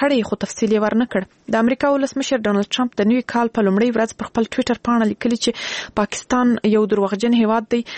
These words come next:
ده وویل چې امریکا یې د، اه، تروریزم پر وړاندې په مبارزه کې تیر ایستلې ده، ځکه د ده په وینا پاکستان اوس هم تروریستانو ته خوندي ځایونه ورکوي. سپینې ماڼۍ، ماڼۍ تایید کړه چې پاکستان ته د دوه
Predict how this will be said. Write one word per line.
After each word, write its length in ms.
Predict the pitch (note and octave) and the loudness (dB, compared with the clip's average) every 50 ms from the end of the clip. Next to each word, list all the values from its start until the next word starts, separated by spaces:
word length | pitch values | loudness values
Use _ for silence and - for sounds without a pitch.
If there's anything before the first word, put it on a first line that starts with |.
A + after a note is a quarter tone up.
| - - - | -16 -8 -4
ده 180 | G3 G#3+ C4+ | 0 0 2
وویل 300 | C#4+ D4 D4+ D#4 D4+ D4 | 2 2 2 2 2 0
چې 300 | C4+ - - - C#4 A#3+ | -2 -4 -2 0 0 2
امریکا 380 | G3 G3 G3 G3 - - B3 B3 B3+ | 2 2 0 0 -2 -2 0 2 2
یې 160 | G3+ B3 A#3+ - - - G3 F#3 G#3+ | 2 2 2 0 0 -2 0 2 2
د، 20 | |
اه، 520 | G#3+ G#3 G3+ G3 - G#3 G#3 G3 F#3+ F#3+ F#3+ - - - | 4 4 4 4 2 2 4 4 2 2 0 -2 -4 0
تروریزم 380 | G3 G3 G3+ B3 B3+ - G#3+ | 2 4 2 2 2 0 -2
پر 140 | G3 - G3 | -2 -2 -2
وړاندې 280 | F3+ G3 G3+ G#3+ G#3 G3 - | -2 0 0 0 0 -2 -2
په 60 | - F#3+ | -2 0
مبارزه 460 | F3+ F3+ F3 G3 G3 G3+ G3+ G3+ B3+ | 0 0 0 0 0 0 0 -2 -2
کې 140 | B3 - A#3 - | -4 -4 -6 -4
تیر 120 | - G3 G3 | 0 0 0
ایستلې 340 | F#3 - - - C4+ C4+ A#3+ - | -2 -2 -2 0 2 2 2 0
ده، 60 | F#3 F#3 - | -2 -2 -2
ځکه 160 | A3+ - - A3 G3 G3 | -4 -2 -2 -2 0 0
د 100 | F3 F#3 | 0 0
ده 60 | B3+ | 0
په 120 | C4 - A3+ G3 | 0 0 0 2
وینا 180 | G3+ G3+ G#3+ | 2 2 0
پاکستان 540 | G#3+ - G3+ F#3+ - - - - A#3 A#3 A3+ | 0 -2 -4 -6 -6 -10 -4 0 0 0 2
اوس 200 | - - B3+ - - | 2 0 -2 0 0
هم 100 | D4 C#4+ B3 - - - - - - _ | 0 0 0 0 -6 -14 -16 -18 -16 _
تروریستانو 600 | - A3 G3 G#3 G3+ - - - C4 C4+ C4 B3 | -2 0 2 2 0 0 -2 0 0 2 0 0
ته 120 | - A3 - | -2 -2 0
خوندي 240 | A3 G3+ G3 G#3 A3 A3 | 0 0 2 0 0 0
ځایونه 220 | G#3+ G#3 A#3 A#3+ A#3 | 2 2 2 2 2
ورکوي. 340 | G3 F#3 - - F#3+ F#3 F#3+ - _ _ - - - - - - - - | 0 0 -2 0 0 0 -2 -4 _ _ -20 -16 -16 -16 -16 -16 -18 -8
سپینې 240 | - - C#4 C#4 C#4 C4+ | -2 0 2 2 2 2
ماڼۍ، 240 | B3+ B3 B3 B3+ A#3+ - _ _ G#3+ A3 | 2 2 2 2 0 -2 _ _ 2 2
ماڼۍ 260 | A#3 A#3 A#3 B3 B3+ B3 - | 2 4 2 2 0 0 0
تایید 200 | A#3+ G#3 G3+ G3+ - - | 0 0 0 0 -2 -2
کړه 140 | A3 G#3 G3+ - | -2 -2 -2 0
چې 180 | - A3 - - | -2 -2 0 0
پاکستان 400 | F#3 - - - - - A3+ A3 A3 | -4 -4 -6 -8 -2 0 2 2 2
ته 140 | A3 - A3 G#3+ - - - - _ - | 2 0 -2 -2 -4 -10 -18 -18 _ 0
د 160 | G#3 G3+ F#3+ | 0 0 2
دوه 120 | G#3 A#3+ | 0 -2